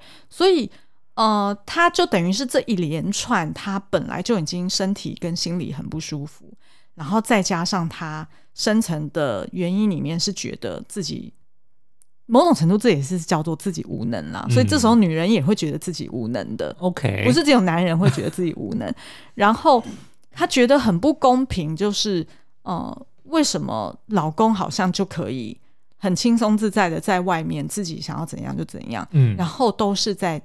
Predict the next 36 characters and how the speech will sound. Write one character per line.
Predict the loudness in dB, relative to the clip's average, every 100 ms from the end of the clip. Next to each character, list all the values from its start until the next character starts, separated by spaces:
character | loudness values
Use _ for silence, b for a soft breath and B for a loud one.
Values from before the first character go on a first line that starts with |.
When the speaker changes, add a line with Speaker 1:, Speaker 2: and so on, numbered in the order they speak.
| -14 -20 -6
Speaker 1:
一 | -2
个 | 0
人 | -2 -4
自 | -6 -6
己 | -8
承 | -8 -8 -6
受。 | 0 0 0 b b b -20 -20 -20 -20 0
那 | 2
所 | 4 4 4
以 | 4
当 | 2 0 2 0 -2
老 | -2 -4
公 | -2 -2 -2
出 | -2 -4
现 | -4 -4
这 | -6 -10
个， | -10 -10 -10 b b -14
呃， | -12
就 | -4
是 | -4
提 | -4 -6 -4
案 | -4
的 | -4
这 | -6
件 | -8 -8
事， | -6 -6
然 | -8
后 | -8
再 | -6 -4
加 | -4
上 | -4 -4
当 | -4 -2
天 | -2
又 | -2 -2
庆 | -2 -2 -4
功， | -6 -6